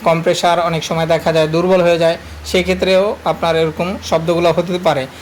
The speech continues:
আর অবশ্যই যখন আপনারা এরকম রেগুলেটরগুলো ব্যবহার করবেন, এ, রেগুলেটরের চেষ্টা করবেন যে কোনো ধরনের ফ্রিজই হোক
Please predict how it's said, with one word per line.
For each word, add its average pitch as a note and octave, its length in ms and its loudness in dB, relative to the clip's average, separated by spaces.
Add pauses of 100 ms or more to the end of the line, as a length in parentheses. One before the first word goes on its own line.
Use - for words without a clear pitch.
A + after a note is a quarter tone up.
(200)
আর D#3 160 0
অবশ্যই F#3 560 2
যখন F#3 260 2
আপনারা F#3 340 2
এরকম F3+ 260 -2
রেগুলেটরগুলো F3 800 0
ব্যবহার E3 360 2
করবেন, E3 380 -2 (320)
এ, D#3 180 -2
রেগুলেটরের F#3+ 720 0
চেষ্টা G3+ 340 -2
করবেন G3+ 300 0
যে F#3 180 0
কোনো G3 240 2
ধরনের E3+ 400 0
ফ্রিজই F3+ 440 -2
হোক E3+ 160 0